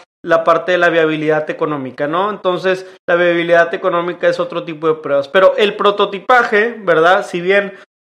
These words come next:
naturalmente lo que queremos entender es si nuestro prototipo lo están entendiendo, si entendieron el producto, etcétera, para después validar estos tres atributos que ahorita mencionamos,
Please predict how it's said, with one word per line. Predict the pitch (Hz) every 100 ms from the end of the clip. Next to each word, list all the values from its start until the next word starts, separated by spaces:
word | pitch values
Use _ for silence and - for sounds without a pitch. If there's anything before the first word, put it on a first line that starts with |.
| _ _ _ _ -
naturalmente | 165 165 175 165 185 196 190 180
lo | 156
que | 160
queremos | 165 165 175
entender | 190 180 170 170
es | 170 170 - _ _ _ -
si | 175
nuestro | 175 175 175
prototipo | 170 170 175 196 214 196 180
lo | 160
están | 156 170
entendiendo, | 190 190 175 190 196 180 180 175
si | 175
entendieron | 156 156 165 180 190
el | 185
producto, | 170 196 196 - - 170 170 170
etcétera, | 160 - 190 175 170 165
para | 170 170
después | 165 156 190 185
validar | 196 196 190
estos | 190 190 208 190 -
tres | 185 185
atributos | 190 190 196 196 190
que | -
ahorita | 160 160
mencionamos, | 190 190 220 220 208 220